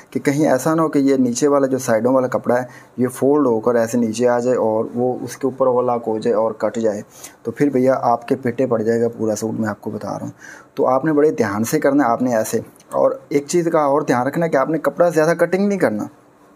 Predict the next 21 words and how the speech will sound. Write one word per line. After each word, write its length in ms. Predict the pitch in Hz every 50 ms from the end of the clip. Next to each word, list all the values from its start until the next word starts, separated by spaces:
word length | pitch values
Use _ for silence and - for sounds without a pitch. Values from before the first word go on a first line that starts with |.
| _ _ _ _ _ _ _ _ _ -
ये 120 | 127 127
देखें, 260 | 117 120 113 113 113 113 - _ - - - _ _ _ -
जितना 380 | 113 120 117 120 147 151 160
इसका 340 | 160 156 156 - - 160 160 147 - -
है 220 | - - 123 131 160
ना 80 | 208
ये 120 | 220 190 165
बर 220 | 139 135 135 131 131 -
फालतू 360 | - - 123 113 113 117 131
कपड़ा, 240 | 120 120 - 120 117
बस 200 | 117 165 170 165 - -
थोड़ा 160 | 135 135 147
थोड़ा 200 | - 170 165 156
आपने 240 | 131 - - 127 120
cutting 280 | - 110 - 113 113
करना 220 | 113 104 - 117 143
है, 360 | 185 180 - - - - - - _ _ _ 143
इतना 240 | 135 - 143 139
आपने 280 | 123 113 95 113 110 107
रखना 200 | 113 - 113 110
है, 80 | 113